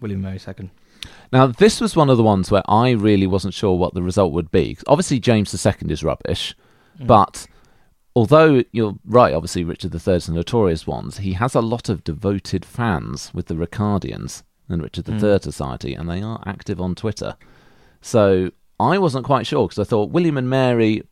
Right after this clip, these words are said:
Speaker 2: popular with Rex Factor fans, but I don't know how popular outside of the Penguin reference. Is
Speaker 1: Mm.
Speaker 2: Victoria adored?"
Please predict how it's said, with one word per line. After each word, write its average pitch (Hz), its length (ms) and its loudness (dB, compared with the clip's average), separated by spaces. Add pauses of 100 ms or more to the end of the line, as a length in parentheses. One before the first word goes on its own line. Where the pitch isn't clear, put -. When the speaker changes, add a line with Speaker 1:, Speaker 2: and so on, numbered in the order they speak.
(160)
Speaker 2:
popular - 340 -2
with 151 120 -2
Rex 147 220 -6
Factor 147 220 -6
fans, 160 320 -4
but - 140 -8
I - 40 -6
don't - 240 -8
know 110 180 -10
how 104 420 0
popular 82 480 -4
outside 82 460 -4
of - 20 -10
the 78 100 -4
Penguin 82 400 -2
reference. 65 480 -10 (360)
Is 123 220 2
Speaker 1:
Mm. 120 120 -4
Speaker 2:
Victoria 123 540 -2
adored?" 127 840 -8